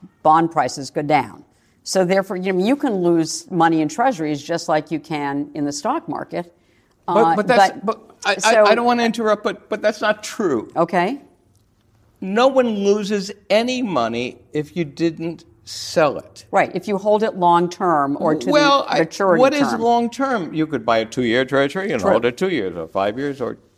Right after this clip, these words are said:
Speaker 2: ten years. So l-, let me put it back to the market where it right now. Uh, right now, we've had a very, very,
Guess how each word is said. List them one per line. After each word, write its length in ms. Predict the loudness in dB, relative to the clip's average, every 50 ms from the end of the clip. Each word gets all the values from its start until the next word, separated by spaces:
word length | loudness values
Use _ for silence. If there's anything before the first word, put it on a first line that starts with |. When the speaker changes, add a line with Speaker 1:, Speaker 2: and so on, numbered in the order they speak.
| _ _ -6
Speaker 2:
ten 240 | -4 -4 -4 -2
years. 240 | -4 -6 -6 -8 -12 _ _ _ _ _ _ _ _ _ _
So 540 | -6 2 4 6 6 6 4 0 -6 -16 -20 _ _ _ _ _ -14
l-, 80 | -14 -12 -10
let 240 | -6 -2 -2 0 0
me 120 | 0 -4
put 260 | -6 -2 -2 -2 -2
it 120 | -2 -2 -2
back 240 | 0 0 0 -2 -8
to 80 | -8
the 100 | -6 -6
market 400 | -2 0 0 0 0 -2 -4 -4
where 220 | -4 -4 -2 -2 -2
it 100 | -4 -4
right 380 | -2 0 2 2 2 0 -2 -6
now. 440 | -6 -4 -4 -4 -6 -8 -10 -14 -20 _ _ _ _ _ _ _ _ _ _ _ _ -10 -10
Uh, 80 | -8
right 280 | -2 0 0 0 0 -2
now, 240 | -2 -2 0 -2 -2
we've 220 | -4 -6 -8 -6
had 200 | -6 -6 -4 -4
a 60 | -6
very, 380 | -6 -6 -4 -2 0 0 -2 -2
very, 420 | -4 -4 -4 -4 -6 -6 -8 -12